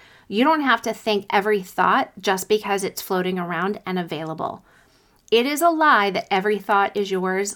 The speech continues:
or that every thought is true. What will you choose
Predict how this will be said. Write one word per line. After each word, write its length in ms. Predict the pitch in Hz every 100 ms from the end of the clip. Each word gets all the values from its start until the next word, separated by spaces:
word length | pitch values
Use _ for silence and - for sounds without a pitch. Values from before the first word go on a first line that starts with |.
| -
or 140 | 202
that 180 | 196 - -
every 340 | 180 196 202
thought 360 | 202 185 180 180
is 280 | - 175 165
true. 400 | - 170 - - _ _ _ _ _ _ _ _ _ _ _
What 300 | 202 - -
will 180 | 226 262
you 180 | 262 277
choose 680 | 262 220 190 175 185 -